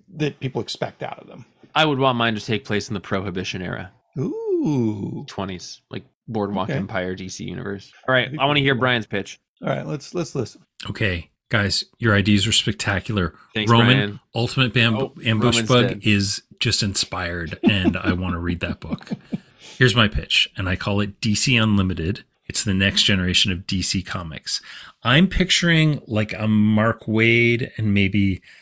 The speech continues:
Speaker 3: like, Ryan Sook, who I think wrote, uh, drew that last Legion of Superheroes.
Speaker 1: Oh, yeah.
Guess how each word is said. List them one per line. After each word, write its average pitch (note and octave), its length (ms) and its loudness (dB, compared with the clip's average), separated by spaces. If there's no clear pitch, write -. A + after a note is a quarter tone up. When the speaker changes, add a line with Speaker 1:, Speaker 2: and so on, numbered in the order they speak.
Speaker 3:
like, - 180 -8
Ryan F#2 280 0
Sook, - 440 2
who A#2 180 -2
I G#2 60 0
think C3 320 -2
wrote, A#2+ 340 -2
uh, A#2 180 4
drew A#2+ 300 2
that A2+ 180 4
last A2 540 0
Legion A#2+ 260 4
of A2 80 4
Superheroes. D#3+ 720 2
Speaker 1:
Oh, A#2 300 -8
yeah. B2+ 320 -8